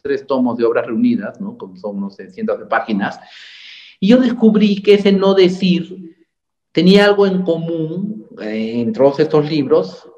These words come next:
que era yo el que los había escrito. Entonces había una palabra que hacía este libro, esta, este libro multiplicado, pero era uno, es un único libro.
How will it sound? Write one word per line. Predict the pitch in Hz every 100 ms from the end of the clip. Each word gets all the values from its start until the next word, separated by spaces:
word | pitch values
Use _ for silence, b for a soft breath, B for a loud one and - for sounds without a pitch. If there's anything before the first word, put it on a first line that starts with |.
| -
que | 143
era | 151
yo | 151 190
el | 196
que |
los | 160 127
había | 127 139
escrito. | 131 135 156
Entonces | 147 151
había | 151 180
una | 185 185
palabra | 147 143 135 127 147 -
que | 127
hacía | - 151 151 -
este | 147 -
libro, | 156 156 147 143 143
esta, | 147 - 151
este | - - 151
libro | 156 151 139
multiplicado, | 123 110 113 107 110 135 117 104 - -
pero | 135
era | 156 160
uno, | 208 196 - - -
es | 139 -
un | 185
único | 208 220 196 135 -
libro. | 107 104 92 -